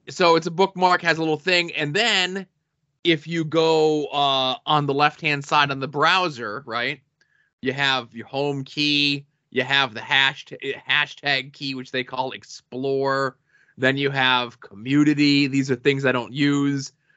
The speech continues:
Me-, notifications, direct messages, and then underneath that is the picture of the bookmark. And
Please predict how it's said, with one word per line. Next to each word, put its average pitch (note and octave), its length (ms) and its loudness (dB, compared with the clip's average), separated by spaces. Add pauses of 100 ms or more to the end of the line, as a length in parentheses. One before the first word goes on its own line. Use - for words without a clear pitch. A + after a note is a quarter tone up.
(140)
Me-, C3+ 240 4 (100)
notifications, D#3 1040 2
direct C#3 340 -2
messages, D3+ 520 -2
and C3 120 -8
then C3 120 -4
underneath B2+ 360 -4
that C4 200 0
is G3 100 0
the E3 80 -6
picture D#3 300 -2
of - 20 -4
the G3+ 80 -2
bookmark. E3 580 -4 (800)
And F#3 380 4